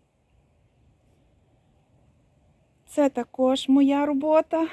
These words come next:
<laughs> моя швидка робота за п'ять хвилин. Колись ми були в Косино, там є термальні води, і там є такий чудовий кран здоров'я. Кран, який тримається у повітрі, з нього тече вода під великим тиском.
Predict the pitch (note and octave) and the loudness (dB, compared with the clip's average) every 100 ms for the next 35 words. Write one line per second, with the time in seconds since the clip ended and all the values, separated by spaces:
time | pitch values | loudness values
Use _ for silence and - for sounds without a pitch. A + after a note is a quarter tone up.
0 | - - C4+ B3 C4+ C4 C4+ C4 - C#4 | -10 -12 -2 0 2 -2 -2 -6 -2 2
1 | C#4+ A3+ C#4 C4+ B3+ B3+ C4+ C#4 - C4 | 2 2 0 0 -2 0 -2 -4 -4 -2
2 | C#4 C#4+ - _ _ _ _ _ _ E4 | 0 0 -2 _ _ _ _ _ _ -6
3 | D#4 C#4 B3+ B3 A#3+ A3+ D4+ D#4+ - D4+ | -2 2 2 2 0 -2 -2 -4 -2 -2
4 | D4+ - A3+ A#3 A#3 A#3 A3+ A3+ A3 A3 | -2 -2 -2 -2 -2 -2 -2 0 -2 -4
5 | C4+ E4 C#4 C#4+ - A3+ - B3+ C#4+ D4+ | -2 -2 -2 -6 -6 -10 -6 -4 0 2
6 | C#4 B3+ A#3 C4 B3 A3 A#3+ C4+ B3 A#3+ | 2 -2 -6 -6 -6 -4 -2 0 -2 -2
7 | B3+ A#3+ G3 A3+ B3+ A#3+ G#3 G3+ A#3 _ | 0 0 0 0 2 0 -2 -6 -12 _
8 | _ _ _ _ B3 D#4 C#4 A#3 A3+ A3+ | _ _ _ _ -4 0 0 0 -4 -4
9 | A3+ G#3+ G#3+ G#3 A#3+ C#4 F4 - C4 A3 | -4 -6 -8 -12 -8 -4 -4 -4 -4 -4
10 | G#3+ - - A3 G#3+ G#3+ C4 E4 F4+ _ | -4 -8 -10 -8 -8 -4 -2 -2 -4 _
11 | _ _ _ _ _ _ _ _ _ _ | _ _ _ _ _ _ _ _ _ _
12 | _ _ _ _ _ _ C4+ C4+ D4+ D4+ | _ _ _ _ _ _ -2 0 2 0
13 | D4 C#4+ D4+ D4 C#4 - C4+ | 0 0 0 -4 -4 -4 -2